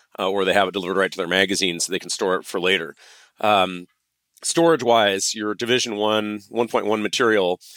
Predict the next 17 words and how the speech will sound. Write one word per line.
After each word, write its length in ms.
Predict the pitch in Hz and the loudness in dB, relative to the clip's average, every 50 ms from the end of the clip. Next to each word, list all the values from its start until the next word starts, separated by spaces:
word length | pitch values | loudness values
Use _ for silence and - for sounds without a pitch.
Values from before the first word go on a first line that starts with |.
| - _ _ | -20 _ _
also 260 | - 127 127 - - 120 | 2 2 2 4 4 4
has 200 | 117 117 - - | 4 4 2 0
to 80 | - 101 | -4 -2
be 120 | 107 107 | -2 -2
in 220 | 104 104 101 101 - | -2 -2 -4 -8 -6
either 220 | 117 113 92 101 98 | -6 -4 -2 -2 -2
a 60 | 90 | -2
Type 260 | - - 127 117 - | 2 2 2 2 0
One, 260 | 117 107 104 110 113 | -2 -2 0 0 0
that's 180 | 104 98 - - | -2 -4 0 0
like 140 | 101 - 101 | -2 -2 -2
an, 200 | 95 90 90 98 | -8 -8 -8 -6
uh, 280 | 101 92 90 90 90 | -4 -2 -2 -2 -4
built 340 | 82 78 - 120 113 - - | -6 -4 -4 -4 -2 2 0
into 160 | 113 104 101 | 0 0 2
the 80 | 90 95 | -2 0
wall 300 | 98 101 98 92 90 | 2 2 2 2 0